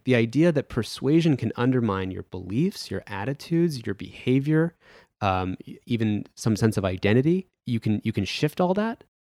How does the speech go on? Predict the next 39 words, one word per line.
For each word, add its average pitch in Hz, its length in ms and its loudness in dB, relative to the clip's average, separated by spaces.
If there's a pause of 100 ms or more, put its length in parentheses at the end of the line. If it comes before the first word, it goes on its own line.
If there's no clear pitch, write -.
(120)
Then 135 320 6
the 127 140 0
way, 143 340 4
where 151 280 6
we 190 140 2
put 170 220 -2
authority 123 600 0
after 110 280 -4
the 110 120 -4
Enlightenment, 101 680 -4 (100)
which 110 160 -8
was 107 140 -4
to - 80 -10
put 131 240 -2
authority 120 340 0
in 107 100 -8
the 101 100 -8
individual 127 720 0
feelings 135 600 2
and 101 160 -6
thoughts 113 400 -6
and 104 140 -10
beliefs 104 380 -6
of - 160 -14
people - 400 -8
to, - 160 -14 (280)
for 92 140 -14
elections, 110 540 -2
for - 140 -10
markets, 101 640 -8 (840)
both 190 220 6
of 208 100 -2
these 127 220 -4
things 139 240 2
are 117 80 4
now 113 220 4
subject 117 480 -4
to - 60 -8
question. - 440 -8